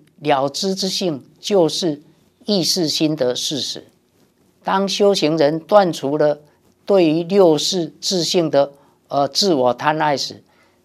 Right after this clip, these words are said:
他就不会再想要留在六尘中了。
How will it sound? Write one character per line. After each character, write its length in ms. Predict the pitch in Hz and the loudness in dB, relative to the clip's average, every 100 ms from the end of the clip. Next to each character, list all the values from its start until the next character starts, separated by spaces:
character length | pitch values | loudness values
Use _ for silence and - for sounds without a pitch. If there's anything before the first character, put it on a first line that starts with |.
| _ _ | _ _
他 340 | - 196 196 196 | -2 2 2 2
就 260 | 208 170 | 4 4
不 240 | - 143 135 | 4 -4 0
会 220 | 170 147 | 2 2
再 240 | 175 156 | 0 -2
想 460 | 127 - 117 113 - | -2 -2 -2 -4 -4
要 240 | 156 131 | -2 -2
留 320 | - 123 120 | -6 -6 -6
在 240 | 139 151 120 | 0 0 0
六 260 | 131 147 | -2 -2
尘 260 | 120 113 107 | -2 -10 -12
中 240 | 117 113 | -14 -14
了。 100 | 107 | -18